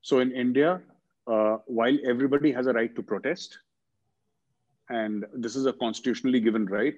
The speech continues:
not given by you or me or anybody else, not even by the ruling dispensation, this is given by the Constitution of India, and this right is sacred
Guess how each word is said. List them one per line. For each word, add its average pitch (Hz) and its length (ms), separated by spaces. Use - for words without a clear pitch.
not 120 220
given 127 260
by 127 80
you 123 280
or 120 200
me 123 260
or 120 200
anybody 113 360
else, 139 300
not 110 240
even 139 180
by 131 120
the 127 120
ruling 127 280
dispensation, 123 560
this 180 100
is 180 80
given 165 220
by 170 80
the 170 80
Constitution 156 400
of 151 100
India, 160 200
and 151 140
this 139 300
right 123 380
is - 280
sacred - 400